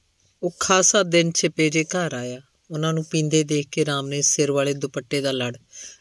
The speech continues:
ਨੱਕ ਮੂਹਰੇ ਕਰ ਲਿਆ। ਬੋਲਿਆ, "ਕਰਤੀ ਸ਼ੁਰੂ? ਅੱਜ ਤੂੰ ਵੀ ਲੈ ਲੈ," ਗੁਰਮੇਲ ਨੇ ਕਿਹਾ। "ਬਸ ਚਾਚਾ, ਲਾਓ ਰੰਗ।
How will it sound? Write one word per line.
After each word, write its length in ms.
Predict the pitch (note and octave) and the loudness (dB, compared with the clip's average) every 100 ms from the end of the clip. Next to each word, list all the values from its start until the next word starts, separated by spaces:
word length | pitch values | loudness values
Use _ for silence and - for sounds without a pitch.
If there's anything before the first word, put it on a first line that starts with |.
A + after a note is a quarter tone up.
| - | -2
ਨੱਕ 260 | E3 D#3 - | 0 0 -2
ਮੂਹਰੇ 280 | D3 D3+ E3+ | 0 0 0
ਕਰ 200 | D3+ C3+ | -2 -4
ਲਿਆ। 180 | B2+ | -6
ਬੋਲਿਆ, 320 | C3 C#3 C3 C3 | -8 -8 -8 -6
"ਕਰਤੀ 380 | - D3+ - G3 | -2 -2 0 2
ਸ਼ੁਰੂ? 540 | G3 G3 A#3 C#4 F3 A#2 _ _ - - _ D3+ | 2 4 2 2 0 -4 _ _ -20 -20 _ -4
ਅੱਜ 140 | C#3+ | -4
ਤੂੰ 240 | C#3 C#3+ | -4 -4
ਵੀ 140 | D3+ D#3+ | -2 0
ਲੈ 220 | D#3+ C#3 | 0 -2
ਲੈ," 320 | C3 C3+ C#3 | -2 -6 -10
ਗੁਰਮੇਲ 600 | F3+ D#3+ D3+ C#3 C#3 C3+ | -12 -4 -4 0 -2 -2
ਨੇ 140 | C3+ C3+ | -6 -12
ਕਿਹਾ। 280 | C#3+ D3 - _ _ - | -16 -20 -20 _ _ 0
"ਬਸ 180 | F#3 E3 | 2 2
ਚਾਚਾ, 380 | - E3 - F3 | 2 2 2 2
ਲਾਓ 320 | E3 C#3+ C#3 | 2 0 -2
ਰੰਗ। 260 | B2 A#2 | -6 -8